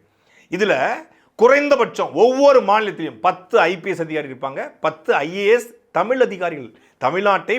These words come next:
பூர்வீகமா கொண்ட, தமிழ்நாட்டை சார்ந்த, தமிழ்நாட்டை நேட்டிவா கொண்ட அதிகாரிகள் இருப்பாங்க. இந்தியா முழுக்க இந்த யூ பி எஸ் சி தேர்வு முடிவுகள் வெளிவருது. பாத்தீங்கன்னா,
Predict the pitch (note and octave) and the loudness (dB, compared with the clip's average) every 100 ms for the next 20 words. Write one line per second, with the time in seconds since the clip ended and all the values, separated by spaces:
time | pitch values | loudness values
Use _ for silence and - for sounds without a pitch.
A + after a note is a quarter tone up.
0 | G#3+ - A3 B3 A#3 G#3+ F#3+ C#3+ C#3 G#3+ | -6 -8 -4 -2 0 2 0 -4 -6 -8
1 | - _ _ _ _ _ D#3 A3 B3 A#3+ | -10 _ _ _ _ _ 0 2 2 2
2 | A3 D#3+ F3 E3+ F#3 A#3+ F3+ A3+ A#3 G#3+ | 0 2 2 4 0 -2 0 2 2 0
3 | F3+ A#3 A#3 B3+ A#3 G3 G3 F3 F3 F3+ | 0 -2 2 2 2 2 0 0 -4 -4
4 | D3 C3+ A#2+ G2 _ _ _ - E3 A#3 | -10 -10 -12 -14 _ _ _ -8 -6 0
5 | B3 B3 G#3+ G#3+ G3+ E3+ G3+ F3+ E3 C#3+ | 2 2 2 0 0 0 0 0 0 0
6 | C3 _ - A3 - A#3+ A3 F#3 D3 A3 | -4 _ -6 -4 0 0 0 -2 0 2
7 | A3+ F3 G3+ A3 F3+ E3+ C3+ G#2+ - D#3+ | 2 0 -4 -4 -4 -6 -8 -10 -2 0
8 | F3 G3+ | 0 -4